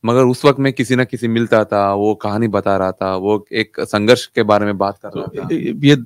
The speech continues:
Speaker 2: जो लोग इस साक्षात्कार को देख रहे हैं, उनकी स्पष्टता के लिए, बाकी दोनों मूर्तिकार अपनी अपनी जगह से काम कर रहे थे, आपने फिर
Speaker 1: नहीं,
Speaker 2: बाद,
Speaker 1: वो दोनों
Speaker 2: वो,
Speaker 1: भी
Speaker 2: वो भी वहीं थे अयोध्या।
Speaker 1: अयोध्या थे।
Speaker 2: तो आप तीनों
Speaker 1: अलग
Speaker 2: अयोध्या में ही काम कर रहे थे अपने?
Speaker 1: अलग-अलग स्टूडियो पे कर रहा था,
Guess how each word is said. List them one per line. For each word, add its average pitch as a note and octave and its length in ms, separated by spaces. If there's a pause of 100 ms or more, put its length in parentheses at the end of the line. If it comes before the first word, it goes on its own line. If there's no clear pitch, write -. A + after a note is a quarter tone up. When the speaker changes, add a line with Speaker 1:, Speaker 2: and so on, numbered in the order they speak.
(300)
Speaker 2:
जो C#3+ 120
लोग D#3+ 200
इस C#3 340
साक्षात्कार C#3+ 440
को D3+ 100
देख C3+ 140
रहे D3+ 80
हैं, C3+ 80
उनकी C3+ 140
स्पष्टता C3+ 360
के B2+ 100
लिए, D#3 100
बाकी A#2 300
दोनों D3+ 220
मूर्तिकार D3 420
अपनी C#3 200
अपनी D3+ 200
जगह C3 200
से C3+ 140
काम A#2+ 200
कर G#2+ 140
रहे G#2 120
थे, E3 180 (460)
आपने D3 240
फिर E3+ 100
Speaker 1:
नहीं, D#3+ 100
Speaker 2:
बाद, D3 200 (180)
Speaker 1:
वो C#3 180
दोनों C#3+ 200
Speaker 2:
वो, E3+ 80
Speaker 1:
भी - 80
Speaker 2:
वो F3 120
भी G3+ 120
वहीं F3+ 220
थे C#3+ 180
अयोध्या। G2 260
Speaker 1:
अयोध्या B2+ 120
थे। G2 200
Speaker 2:
तो F2 160
आप C#3+ 220
तीनों D#3 220
Speaker 1:
अलग E3+ 120
Speaker 2:
अयोध्या E3 300
में F3+ 120
ही F#3 120
काम D3+ 200
कर B2+ 120
रहे A2+ 120
थे G2+ 80
अपने? G2 200
Speaker 1:
अलग-अलग B2+ 480
स्टूडियो B2 260
पे A#2+ 120
कर A2 140
रहा G2+ 180
था, B2 280